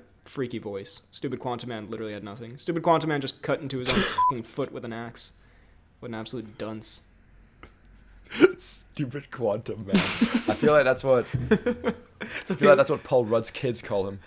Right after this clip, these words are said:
Speaker 1: <laughs> Um,
Speaker 2: Um, I think I'd probably go very similar to that. But I'd probably, oh,
Speaker 1: Will you put Javier
Speaker 2: it's
Speaker 1: above
Speaker 2: t-,
Speaker 1: Mickelson?
Speaker 2: I don't know.
Speaker 1: You absolute
Speaker 2: I really
Speaker 1: sadist.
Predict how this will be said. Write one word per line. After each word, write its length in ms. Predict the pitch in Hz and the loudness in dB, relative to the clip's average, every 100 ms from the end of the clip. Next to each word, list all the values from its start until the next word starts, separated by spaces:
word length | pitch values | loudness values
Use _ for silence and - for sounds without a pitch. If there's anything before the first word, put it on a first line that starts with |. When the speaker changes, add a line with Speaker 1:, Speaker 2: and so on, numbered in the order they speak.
| - - | -6 -2
Speaker 1:
<laughs> 1040 | 233 262 277 294 294 285 339 - 302 - - - - - - - - 185 240 - - - - - - - | -2 0 -2 -2 0 2 2 0 0 0 0 -4 -20 -20 -20 -20 -10 -8 -4 -6 -6 -18 -8 -8 -6 2
Um, 400 | 175 180 175 175 | 6 8 6 6
Speaker 2:
Um, 560 | 139 131 123 117 113 - | 6 4 2 -4 -10 4
I 140 | 156 | 6
think 180 | 175 185 | 6 4
I'd 300 | 156 160 - | 4 4 2
probably 240 | - 147 139 | 2 4 4
go 200 | 135 127 | 4 2
very 340 | 107 143 151 | 2 4 4
similar 400 | 151 135 120 113 | 2 -2 0 -2
to 100 | 98 95 | -2 -4
that. 260 | 92 92 - _ _ _ _ _ _ _ _ _ _ _ _ _ | -4 -4 -10 _ _ _ _ _ _ _ _ _ _ _ _ _
But 160 | 123 110 | 4 6
I'd 200 | 117 - | 4 6
probably, 540 | 127 127 123 117 104 - - | 6 6 4 -2 -6 -12 -18
oh, 240 | - - - _ _ _ _ _ | -18 -18 -20 _ _ _ _ _
Speaker 1:
Will 80 | 139 | -10
you 100 | 160 | -8
put 160 | 196 | -8
Javier 300 | 180 180 180 | -6 -4 0
Speaker 2:
it's 120 | 190 180 | 0 2
Speaker 1:
above 180 | 185 165 | 0 0
Speaker 2:
t-, 40 | |
Speaker 1:
Mickelson? 840 | 147 170 208 196 180 - 98 127 135 - - - - - - | -2 -2 -4 -6 -6 -8 -10 -14 -20 -20 -20 -20 -20 -16 -8
Speaker 2:
I 120 | 135 | -4
don't 120 | 151 | 0
know. 220 | 147 127 | 2 2
Speaker 1:
You 40 | 90 | 0
absolute 540 | 156 170 165 170 120 113 | -2 -2 2 2 2 4
Speaker 2:
I 40 | |
really 160 | 156 156 | 6 6
Speaker 1:
sadist. 680 | 143 175 175 - - - | 6 4 0 -4 -8 -8